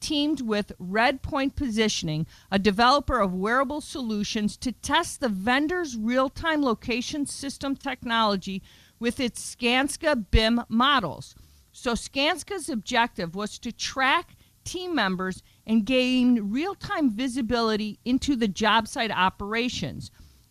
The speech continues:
The goal was to discover ways to improve job site safety.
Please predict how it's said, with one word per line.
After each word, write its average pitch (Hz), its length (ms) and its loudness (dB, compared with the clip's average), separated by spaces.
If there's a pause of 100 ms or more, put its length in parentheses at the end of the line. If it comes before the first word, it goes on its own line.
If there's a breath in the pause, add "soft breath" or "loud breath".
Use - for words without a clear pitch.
The 214 100 0
goal 285 360 4
was 285 240 0
to 247 140 -4
discover 214 720 2
ways 247 440 2
to 349 120 -4
improve 240 580 -2
job 202 380 4
site 175 400 -2
safety. 320 720 -2